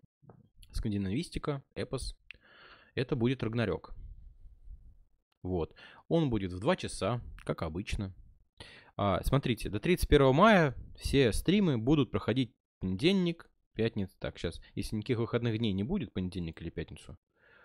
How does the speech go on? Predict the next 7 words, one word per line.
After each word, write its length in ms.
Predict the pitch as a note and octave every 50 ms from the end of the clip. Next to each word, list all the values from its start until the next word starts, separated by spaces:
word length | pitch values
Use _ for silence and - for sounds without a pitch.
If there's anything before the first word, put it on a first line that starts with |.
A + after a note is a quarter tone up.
| _ _ _ _ _ _ _ _ _ _ _ _ _ _ _ _ _ _
Нет, 200 | - G2+ - D#2+
никаких 260 | F#2+ _ - A#2+ -
праздников 460 | - A2+ A2 G2 G#2 G2 - G2+ -
нету, 320 | - G#3+ A#3 - - D#3 B2
так 220 | - - B2 -
что 560 | - - - - A2+ A2+ A2 A2 A2 G#2+ G#2 G2
следу-, 300 | - D#3 C#3+ A#2 G#2+